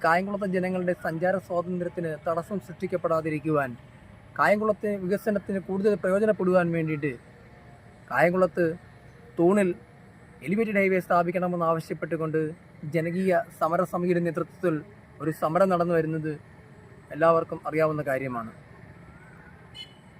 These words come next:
ഈ സമരത്തെ വളരെ മോശമായി ചിത്രീകരിക്കുകയാണ് ഇവിടുത്തെ എം എൽ എയും ഒരു പറ്റം രാഷ്ട്രീയ പ്രവർത്തകരും. അവർ പറയുന്നത് സമരസമിതി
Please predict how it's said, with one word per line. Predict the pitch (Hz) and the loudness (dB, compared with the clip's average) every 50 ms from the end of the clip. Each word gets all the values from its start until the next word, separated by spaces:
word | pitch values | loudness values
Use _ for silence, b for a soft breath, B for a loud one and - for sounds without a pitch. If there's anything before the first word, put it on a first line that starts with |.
| - - - - 180 | -20 -18 -6 -4 -2
ഈ | 214 - 233 | 0 2 4
സമരത്തെ | 202 202 214 220 202 - - 202 185 160 - - - - - - - - - - - - - - - - - - - - - - - - - - - - 147 | 4 6 6 4 4 2 0 -2 -2 -2 -6 -12 -20 -20 -20 -20 -20 -20 -20 -20 -20 -20 -20 -20 -20 -20 -20 -20 -20 -20 -20 -20 -20 -20 -20 -20 -12 -6 -2
വളരെ | 170 196 208 208 208 175 170 175 | -2 0 0 0 -2 -4 -2 -2
മോശമായി | 190 190 - 220 208 202 202 202 202 196 175 - - - - - - - - - - - | -2 0 0 0 0 2 2 2 0 0 -4 -10 -18 -20 -20 -20 -20 -20 -20 -20 -16 -14
ചിത്രീകരിക്കുകയാണ് | 185 - - 208 220 214 208 196 190 170 190 196 185 170 170 170 165 151 165 - - - - | -14 -8 -4 -2 0 0 0 0 0 0 2 4 6 6 6 4 2 -2 -4 -8 -16 -10 -6
ഇവിടുത്തെ | 160 165 175 - 180 175 170 165 | -4 -4 -2 0 2 2 2 2
എം | 175 180 | 2 2
എൽ | 180 180 180 | 2 4 4
എയും | 175 175 170 160 165 - - - - - - - - 151 | 4 4 2 0 -4 -10 -16 -20 -20 -20 -20 -12 -6 -4
ഒരു | 160 175 175 | 0 0 0
പറ്റം | 165 - - 180 165 156 160 - - - - - - 151 | 0 2 2 2 2 2 0 -6 -14 -20 -20 -12 -6 -4
രാഷ്ട്രീയ | 147 151 - - - 165 160 - | -4 -4 -4 -2 -2 -2 -2 0
പ്രവർത്തകരും. | - 143 135 127 - 135 123 110 107 - - - - - - - - - - - - - - - - - - - - - - - - - - - - - - - - - | -2 -4 -4 -4 -6 -6 -8 -8 -10 -14 -20 -20 -20 -20 -20 -20 -20 -20 -20 -20 -20 -20 -20 -20 -20 -20 -20 -20 -20 -20 -20 -20 -20 -20 -20 -20 -20 -20 -20 -14 -4 0
അവർ | 175 214 226 220 | 0 2 2 4
പറയുന്നത് | 214 202 214 226 226 233 226 202 214 165 156 - - - - - - - - - - - - - - - | 4 4 4 4 2 0 -2 0 -2 -4 -4 -6 -14 -20 -20 -20 -20 -20 -20 -20 -20 -20 -20 -12 -8 -4
സമരസമിതി | 143 156 190 202 190 226 196 190 180 175 175 | 0 2 2 2 2 2 2 2 0 0 -2